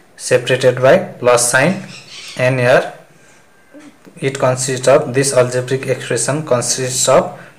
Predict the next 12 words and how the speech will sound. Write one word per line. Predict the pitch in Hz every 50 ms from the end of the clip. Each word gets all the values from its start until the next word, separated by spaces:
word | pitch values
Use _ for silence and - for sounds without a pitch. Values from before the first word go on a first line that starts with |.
| _ _
three | - - - 127 127 127
terms | 131 135 143 175 190 190 - - - -
separated | - - - 131 - - - 127 - - 127 123 131
by | 135 131 151 190 - - - - - - - _ _ -
plus | 131 123 123 117 - -
signs. | 127 127 139 170 190 - - - - - - - - - - - - - - - - - - - - - - - - - - - - - - - - -
Let | 127 127 123 120 -
us | - - -
write | - 117 117 113
here | - 117 139 175 190 - - - - - - - - - - - - - - 131 123 117
minus. | 113 113 113 113 117 127 160 - - - - - - - - - - - 139 117
Then | - 127 135 165 190 190